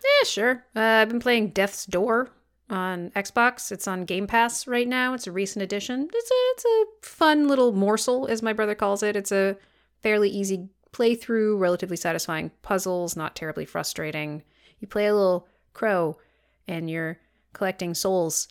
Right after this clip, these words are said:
to open Death's Door, and you're killing things that have been trying to cheat death.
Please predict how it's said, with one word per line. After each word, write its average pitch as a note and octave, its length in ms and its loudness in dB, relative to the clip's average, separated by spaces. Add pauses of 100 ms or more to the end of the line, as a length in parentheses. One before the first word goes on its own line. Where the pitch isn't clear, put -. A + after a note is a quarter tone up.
(360)
to - 80 -12
open E3+ 260 -4
Death's E3 300 -6
Door, E3 380 -2 (360)
and D#3 180 -8
you're D#3 200 -8 (100)
killing F3+ 300 -4
things E3+ 260 -4
that D#3+ 100 -6
have D#3 100 -8
been E3+ 120 -6
trying E3 380 -2
to D#3 360 -4 (540)
cheat G#3 320 -4
death. E3+ 340 0